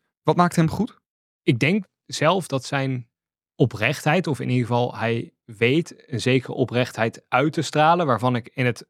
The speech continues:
Speaker 2: verhaal en in mijn, in mijn interview met hem daar ook wel achter probeer te komen, hoe, hoe oprecht is die oprechtheid? Want als je even die geschiedenis van dat C D A neemt, wat ik zei, het he-, het heeft ook kenmerk van die ordinaire machtspartij,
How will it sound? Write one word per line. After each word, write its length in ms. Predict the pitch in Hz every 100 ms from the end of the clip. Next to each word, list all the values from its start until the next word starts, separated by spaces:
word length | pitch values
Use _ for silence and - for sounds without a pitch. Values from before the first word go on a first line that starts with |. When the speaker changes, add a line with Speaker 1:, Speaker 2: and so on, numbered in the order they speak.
| _
Speaker 2:
verhaal 580 | - 113 131 131 120 - _ _ _
en 140 | 123 127
in 120 | 120
mijn, 260 | 123 117 -
in 120 | - 123
mijn 140 | -
interview 480 | 156 175 139 127 131
met 160 | 123
hem 340 | 120 127 127 - -
daar 180 | 123
ook 360 | - 131 - - _ _ _ _
wel 200 | 123 117
achter 360 | 131 147 - 151
probeer 360 | 147 139 143 139
te 80 |
komen, 380 | - 143 139 135
hoe, 300 | 123 147 139 - _ _
hoe 200 | 135 202
oprecht 500 | 170 143 113 156 -
is 140 | 160 120
die 160 | 139
oprechtheid? 540 | 127 117 147 - 110 117
Want 140 | 120
als 140 | 147
je 80 | -
even 200 | 139 127
die 240 | 135 131 - _ _
geschiedenis 760 | - 131 - 185 170 143 127 -
van 180 | 135
dat 220 | 135 123 -
C 60 |
D 180 | 127 120
A 360 | 117 117 - - _ _ _
neemt, 320 | 120 156 139
wat 120 | 110
ik 100 | 113
zei, 220 | - 139 110
het 120 | 104
he-, 180 | 123 -
het 280 | 120 - -
heeft 380 | - 117 - -
ook 220 | - 110 -
kenmerk 420 | 117 117 113 -
van 160 | 120
die 240 | 113 113 -
ordinaire 500 | 120 113 113 110 107
machtspartij, 760 | 131 - - 110 104 101 120